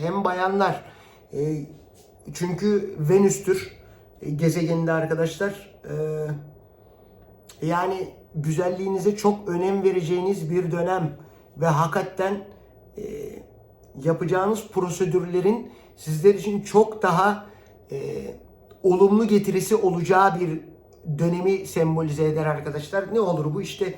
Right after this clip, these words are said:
ne bileyim, cilt bakımı yaptıracaksınızdır, e, ne bileyim,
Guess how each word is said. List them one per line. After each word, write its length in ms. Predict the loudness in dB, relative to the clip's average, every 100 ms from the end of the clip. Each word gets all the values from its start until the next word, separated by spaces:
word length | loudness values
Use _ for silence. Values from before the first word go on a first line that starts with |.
| -14 -20 -6
ne 180 | 2 2
bileyim, 300 | 2 -2 -4 -12 -20 -20 -8
cilt 280 | -4 -4 -2
bakımı 260 | 0 2
yaptıracaksınızdır, 1200 | 0 0 -4 -4 -4 -6 -6 -4 -2 -4 -4 -18 -20 -20 -20 -20 -20
e, 40 | -14 -12 -12 -14 -20 -20 _ -20 -20 -4
ne 180 | 2 4
bileyim, 360 | 4 0 -4